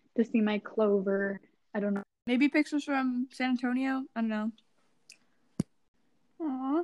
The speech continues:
Speaker 2: you're a cute baby.
Speaker 1: Maybe, yeah. Not, not the bassist, but he's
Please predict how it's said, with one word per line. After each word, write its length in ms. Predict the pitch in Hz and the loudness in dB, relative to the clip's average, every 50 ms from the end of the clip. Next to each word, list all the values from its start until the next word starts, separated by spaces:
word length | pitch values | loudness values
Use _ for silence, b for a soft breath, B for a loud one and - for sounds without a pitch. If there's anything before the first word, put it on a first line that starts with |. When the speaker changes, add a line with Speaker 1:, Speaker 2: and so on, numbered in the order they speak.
| 349 _ | -2 _
Speaker 2:
you're 100 | - 320 | -4 -4
a 40 | 294 | -4
cute 220 | - - 330 339 | -2 -2 -4 -2
baby. 460 | - 320 320 359 359 320 277 254 254 262 _ _ _ _ _ _ _ _ _ _ _ _ _ _ _ _ _ _ _ - _ _ _ _ _ _ _ _ _ | -2 -4 -2 0 2 2 2 2 0 -2 _ _ _ _ _ _ _ _ _ _ _ _ _ _ _ _ _ _ _ -20 _ _ _ _ _ _ _ _ _
Speaker 1:
Maybe, 360 | - 220 226 214 202 196 202 202 | 6 6 6 6 4 4 2 2
yeah. 220 | 196 202 208 208 190 - _ _ _ _ _ _ _ _ _ _ _ _ _ _ _ _ _ - | -2 -4 -6 -8 -10 -12 _ _ _ _ _ _ _ _ _ _ _ _ _ _ _ _ _ 0
Not, 440 | 220 220 214 214 214 214 214 - 208 | 2 4 4 4 2 0 -2 -2 0
not 360 | 214 214 214 214 214 208 - - | 2 2 2 2 0 -2 -2 0
the 140 | 196 214 | 2 2
bassist, 600 | 208 196 208 196 202 196 - - 196 202 - - - - _ | 4 4 4 4 4 4 0 -4 -6 -6 -6 -10 -16 -10 _
but 160 | 208 214 233 233 233 - - - _ _ _ _ _ _ _ _ _ _ _ _ _ _ _ | -4 -4 -4 -4 -8 -12 -20 -20 _ _ _ _ _ _ _ _ _ _ _ _ _ _ _
he's 160 | - 220 208 | -2 -2 -2